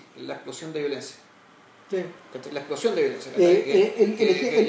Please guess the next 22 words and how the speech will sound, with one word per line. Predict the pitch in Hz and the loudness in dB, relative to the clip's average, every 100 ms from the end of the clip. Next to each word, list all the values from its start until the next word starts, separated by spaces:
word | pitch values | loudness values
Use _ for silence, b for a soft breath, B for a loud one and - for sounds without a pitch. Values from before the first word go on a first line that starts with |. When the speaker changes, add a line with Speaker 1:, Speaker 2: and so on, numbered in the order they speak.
| 147 | 0
Speaker 2:
el, | |
Speaker 1:
que | 151 139 131 | -6 -8 -8
el, | 127 | -10
la | 131 | -6
pandilla | 139 139 156 | -6 -2 -2
salvaje, | 160 147 180 202 202 202 | -4 -4 0 0 2 0
Bonnie | 175 165 | 2 -2
and | 151 | -6
Clyde, | 180 190 190 | -2 0 0
¿cachai? | 185 - 165 | -2 -8 -8
Speaker 2:
el | |
Speaker 1:
Que | - 185 | 2 2
Speaker 2:
ejemplo | 180 220 226 208 | 4 2 2 2
paradigmático, | 202 196 180 196 220 226 247 | 4 4 2 -2 -4 -4 0
de | 247 | 0
hecho, | 254 - 277 254 240 | 0 -6 -8 -6 -6
Speaker 1:
Ya. | 139 | -6
Speaker 2:
eh, | 190 196 | -6 -4
antes | 226 226 269 | -6 -4 -8
que | - | -8
esa | 269 277 262 247 | -8 -6 -6 -4
es, | 220 208 202 196 185 - - - | -2 -2 -2 -6 -10 -14 -18 -20